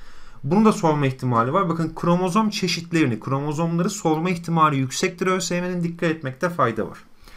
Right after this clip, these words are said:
Kabuk kısmı iki N kromozom yapısına sahip. Embriyo kısmı da iki N kromozom yapısına sahip. Endosperm yani besi doku ise üç N kromozom yapısına sahip. Biz tek çenekli tohumu ve çift çenekli tohumu diye ne yaparız? Ayırabiliriz.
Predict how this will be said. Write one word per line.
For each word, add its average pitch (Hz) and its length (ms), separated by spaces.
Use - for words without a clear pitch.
Kabuk 180 420
kısmı 202 460
iki 165 220
N 185 200
kromozom 139 340
yapısına 175 360
sahip. 180 340
Embriyo 175 460
kısmı 170 300
da - 60
iki - 240
N 110 120
kromozom 104 340
yapısına 170 360
sahip. 202 340
Endosperm 196 680
yani 123 260
besi 139 220
doku 175 200
ise 208 320
üç 185 180
N 151 160
kromozom 135 340
yapısına 185 340
sahip. 123 320
Biz 220 280
tek 220 260
çenekli 208 500
tohumu 170 480
ve 180 140
çift - 240
çenekli 165 420
tohumu 143 360
diye 127 180
ne 165 40
yaparız? 175 420
Ayırabiliriz. 131 680